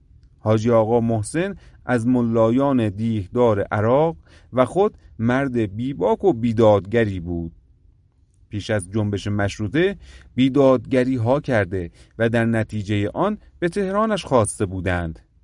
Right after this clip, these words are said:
این زمان که باز در عراق می بود، به انگیزش محمد علی میرزا یا به دلخواه خود دوباره به کار برخاسته بود.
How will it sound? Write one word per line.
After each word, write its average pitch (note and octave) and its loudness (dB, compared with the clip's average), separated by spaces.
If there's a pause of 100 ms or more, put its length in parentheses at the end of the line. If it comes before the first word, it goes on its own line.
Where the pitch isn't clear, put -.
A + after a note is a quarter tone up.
(260)
این G#3 -2
زمان A2+ 2
که G#2+ -4
باز A#2 4
در G#2 0
عراق G#2 -2
می G2+ -6
بود، E3+ -6 (260)
به B2 0
انگیزش B2 -2
محمد A#2+ -2
علی G#2+ 0
میرزا B2 0 (240)
یا D3 4 (260)
به A#2 -2
دلخواه A#2+ -2
خود A#2+ -2 (640)
دوباره F3 6
به A3+ -2
کار F3 2
برخاسته G2 -2
بود. E2 -8